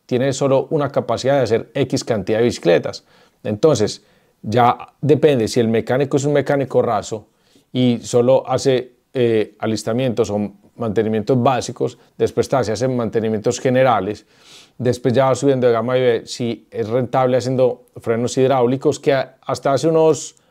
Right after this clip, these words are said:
años, digamos, hacer frenos hidráulicos todavía era como que, ah, de las tiendas que ya saben de frenos hidráulicos, pero hoy en día todas las tiendas tienen que saber de frenos hidráulicos,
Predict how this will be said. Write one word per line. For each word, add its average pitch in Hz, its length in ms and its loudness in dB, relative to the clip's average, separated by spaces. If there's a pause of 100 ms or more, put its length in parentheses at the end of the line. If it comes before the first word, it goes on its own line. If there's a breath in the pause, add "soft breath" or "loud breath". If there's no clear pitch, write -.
años, 151 440 0
digamos, 131 280 0
hacer 120 200 0
frenos 143 280 -4
hidráulicos 127 460 -4
todavía 120 240 -4
era 131 60 -6
como 127 200 -6
que, 120 120 -8
ah, 120 220 -4
de 120 60 -6
las - 280 -10
tiendas 123 400 0
que 117 120 -2
ya 107 140 0
saben 131 300 -2
de 117 100 2
frenos 113 240 -2
hidráulicos, 127 480 0
pero 117 240 0
hoy 160 260 4
en 151 140 0
día 160 300 0 (420 soft breath)
todas 151 160 4
las 143 160 0
tiendas 151 300 2
tienen 139 220 0
que 143 100 -2
saber 143 200 2
de 127 100 0
frenos 127 280 -2
hidráulicos, 113 640 0